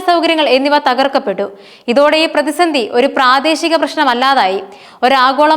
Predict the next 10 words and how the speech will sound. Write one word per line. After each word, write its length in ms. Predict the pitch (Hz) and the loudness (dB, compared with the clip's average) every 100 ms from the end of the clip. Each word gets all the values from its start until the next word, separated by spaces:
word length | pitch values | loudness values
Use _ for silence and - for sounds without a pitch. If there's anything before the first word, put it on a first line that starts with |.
| 294 | 2
മാനുഷിക 360 | 285 302 320 302 254 | 0 0 -2 0 2
ദുരന്തമായി 480 | 262 269 269 220 202 | 0 0 0 -2 -2
മാറി. 200 | 185 202 - - - - | -4 -6 -10 -20 -20 -6
ഈ 80 | 240 277 | -2 0
സാഹചര്യത്തിൽ 500 | 294 320 330 349 359 311 | 0 2 2 0 0 2
മാധ്യമങ്ങളുടെ 560 | 311 320 349 359 349 359 | 0 0 -2 0 0 0
പങ്ക് 240 | 453 320 262 226 | 0 0 0 0
അതീവ 280 | 247 294 302 254 | 0 0 2 0
നിർണായകവുമാണ്. 760 | 247 262 262 254 226 185 190 - - _ _ 294 | 0 0 2 0 0 -2 -6 -10 -20 _ _ -2
ഗാസ 280 | 339 370 392 | 2 2 2